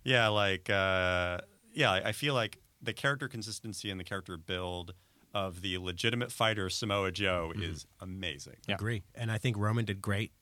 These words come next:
Speaker 2: in that. Uh,
Speaker 3: Yeah.
Speaker 2: I
Speaker 1: Uh,
Speaker 2: told
Speaker 1: Roman, Roman does great in everything he does.
Speaker 2: <laughs> Agreed. Uh, but no, I'm really excited for, uh, for that match, and I think next week on
Speaker 1: Yeah.
Speaker 2: Raw we get a three, uh, a three-way match.
Speaker 3: Yeah.
Speaker 1: Oh, I mean, that,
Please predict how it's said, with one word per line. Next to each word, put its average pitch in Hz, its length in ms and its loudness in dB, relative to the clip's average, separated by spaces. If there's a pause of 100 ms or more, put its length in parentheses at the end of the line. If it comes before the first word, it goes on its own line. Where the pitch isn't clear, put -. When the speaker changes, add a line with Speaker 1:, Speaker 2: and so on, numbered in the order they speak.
Speaker 2:
in 98 180 -2
that. 92 240 -2
Uh, 87 320 -2
Speaker 3:
Yeah. 160 280 2 (280)
Speaker 2:
I 95 60 0
Speaker 1:
Uh, 95 100 2
Speaker 2:
told 104 140 6
Speaker 1:
Roman, 110 240 2
Roman 117 240 2
does 92 140 0
great 92 180 -2
in 85 100 -8
everything 82 300 -10
he 71 80 -12
does. 78 400 -2
Speaker 2:
<laughs> 117 420 -4
Agreed. 120 480 -2 (460)
Uh, 120 200 6
but 117 100 6
no, 110 100 6
I'm 117 160 6
really 120 180 6
excited 107 400 0
for, 87 500 0
uh, 80 380 -4
for - 160 -10
that 90 160 -4
match, 82 420 -6
and 87 200 -4
I - 20 -2
think 104 140 -2
next 98 180 -4
week 101 140 -4
on 117 100 0
Speaker 1:
Yeah. 90 60 -2
Speaker 2:
Raw 87 140 -2
we 90 100 -6
get 87 100 -6
a 82 60 -8
three, 87 340 -8
uh, 78 380 -6
a 95 40 -6
three-way 107 300 -2
match. 80 340 -10
Speaker 3:
Yeah. 120 140 -2
Speaker 1:
Oh, 104 420 2
I 98 40 -8
mean, 92 100 -8
that, 85 120 -8